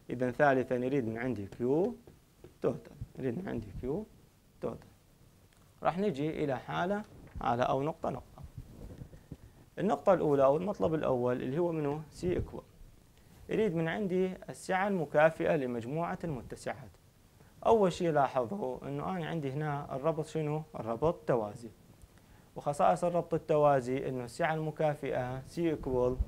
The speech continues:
إيش تساوي لي؟ سي وان زائدًا سي تو زائدًا سي ثري. فأجي هنا أقول سي equal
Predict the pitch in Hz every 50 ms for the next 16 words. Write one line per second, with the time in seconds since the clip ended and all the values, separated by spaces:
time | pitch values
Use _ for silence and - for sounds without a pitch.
0 | - - - - - - - - - - - - - - - - - - - -
1 | - - - - - - - - - - - - - - - - - - - -
2 | - 165 156 165 160 147 143 139 135 127 117 123 127 131 131 - - - - -
3 | - - - - 135 123 120 120 120 123 127 139 156 180 190 - - - - -
4 | - - - - - 127 120 120 120 120 110 110 107 101 - - 120 107 - -
5 | 123 123 135 147 160 180 - - - - - - - - 120 120 113 117 117 123
6 | 123 127 139 156 170 180 180 - - - - - - - - - 160 160 - 151
7 | 127 104 90 - - - - - - - - - - - - - - - - -
8 | - - _ _ - - 123 117 107 113 110 110 110 110 113 117 117 - - 135
9 | 113 - 190 - - - - 127 123 127 131 131 - 131 135 143 156 214 202